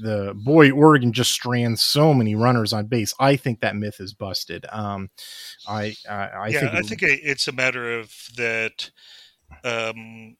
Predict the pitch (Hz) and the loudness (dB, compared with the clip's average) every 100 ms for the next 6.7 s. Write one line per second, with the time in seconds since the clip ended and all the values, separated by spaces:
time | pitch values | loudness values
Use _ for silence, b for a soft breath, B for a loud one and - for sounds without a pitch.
0 | _ 127 127 120 120 113 113 113 - - | _ -10 -8 -6 -6 -8 -16 -18 -20 -12
1 | 139 123 110 120 117 - - 123 113 113 | -12 -12 -6 -6 -2 -4 -2 -4 -6 -10
2 | 110 110 _ _ _ _ _ _ _ _ | -16 -20 _ _ _ _ _ _ _ _
3 | 117 107 107 107 107 92 _ - 117 - | -10 -8 -8 -10 -14 -20 _ -12 -10 -8
4 | 120 110 - 123 110 113 113 113 113 _ | -8 -6 -6 -6 -10 -12 -14 -18 -20 _
5 | 117 107 110 110 110 110 107 _ _ _ | -6 -6 -8 -12 -18 -20 -20 _ _ _
6 | _ _ _ _ 107 107 | _ _ _ _ -12 -12